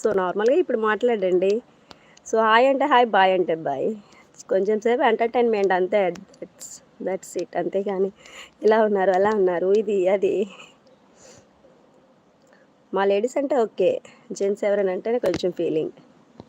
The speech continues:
ఇంకా ఎవరు ఛానల్ సబ్స్క్రైబ్ చేసుకోకపోతే please subscribe my channel. So please watch videos. అందరూ వీడియోస్ చూస్తూ సపోర్ట్ అయితే చేసేయండి. కొత్తగా వచ్చిన వాళ్ళు ఛానల్ సబ్స్క్రైబ్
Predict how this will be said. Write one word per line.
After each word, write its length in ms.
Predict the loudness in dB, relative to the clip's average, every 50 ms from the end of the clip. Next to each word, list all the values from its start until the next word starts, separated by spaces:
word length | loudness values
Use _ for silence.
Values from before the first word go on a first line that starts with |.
| -20 _ _ _ -20 _ _ -20 -20 _ _ -20 _ _ -20 _ -2 2 2
ఇంకా 140 | 4 4 4 4
ఎవరు 140 | 4 4 2
ఛానల్ 360 | 2 2 2 2 2 2 0
సబ్స్క్రైబ్ 500 | 0 0 -4 -2 0 0 0 0 2 0
చేసుకోకపోతే 440 | 0 2 2 2 2 2 0 0 0 -2 -4 -6 -20 -20 -20 -20 -20 _ _ -2
please 220 | 0 0 0 2 2 0
subscribe 360 | 0 0 2 4 4 4 6 4
my 60 | 2 2 4
channel. 340 | 4 2 4 4 2 2 0 -2 -2
So 60 | -2 -2 0
please 220 | 0 0 0 0 2 2
watch 160 | 2 2 0 0 -2
videos. 260 | 0 2 2 2 2 0 -2
అందరూ 260 | -2 -2 0 2 2 4
వీడియోస్ 420 | 4 4 2 2 2 2 2 2
చూస్తూ 200 | 0 0 0 -2
సపోర్ట్ 380 | -2 0 0 0 0 -2 -2 -2
అయితే 200 | -2 0 0 -2 0 0
చేసేయండి. 540 | -2 0 2 2 2 2 4 4 2 0 0 -2 -4 -12 -20 -20 -20 -8 -2 -2
కొత్తగా 300 | 0 2 2 4 4 4
వచ్చిన 220 | 2 4 2 0
వాళ్ళు 140 | 2 2 0 0
ఛానల్ 220 | 0 -2 0 0 -2
సబ్స్క్రైబ్ 480 | -2 -4 -6 -6 -4 0 2 2 4